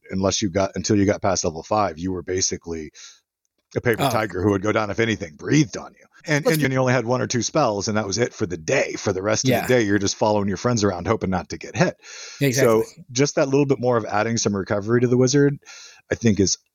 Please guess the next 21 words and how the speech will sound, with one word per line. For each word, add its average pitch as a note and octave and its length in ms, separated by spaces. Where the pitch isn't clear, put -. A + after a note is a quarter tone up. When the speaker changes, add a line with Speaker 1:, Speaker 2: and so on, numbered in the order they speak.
Speaker 1:
awesome A2+ 480
for F#2 360
playing B2+ 520
one. - 200
And D3+ 100
I F3 60
get F3 200
it. G#2+ 120
Once B2 180
they E3 80
get D#3 140
to C#3+ 60
high C3+ 120
levels, A#2+ 320
they G2+ 140
get G2 160
stupid - 380
powerful. F#2 640
But G#2 180
how A#2+ 180
often G#2 600